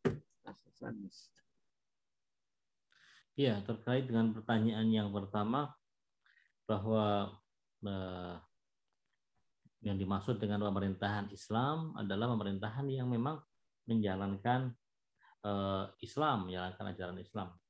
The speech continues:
Speaker 2: Kita tidak, tidak bisa untuk mengatakan bahwasanya sebuah pemerintahan Islam akan mengizin-, akan mengizinkan dirinya untuk menjalin hubungan dengan Israel misalnya. Ini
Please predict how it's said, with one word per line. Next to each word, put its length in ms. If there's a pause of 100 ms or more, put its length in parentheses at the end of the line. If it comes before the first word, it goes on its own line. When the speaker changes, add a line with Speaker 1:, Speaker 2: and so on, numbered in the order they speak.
(600)
Speaker 2:
Kita 240
tidak, 400 (240)
tidak 320
bisa 320
untuk 320
mengatakan 640
bahwasanya 720 (540)
sebuah 240
pemerintahan 640
Islam 320
akan 240
mengizin-, 640
akan 320
mengizinkan 640
dirinya 320
untuk 160
menjalin 560
hubungan 400
dengan 240
Israel 640
misalnya. 400 (1200)
Ini 320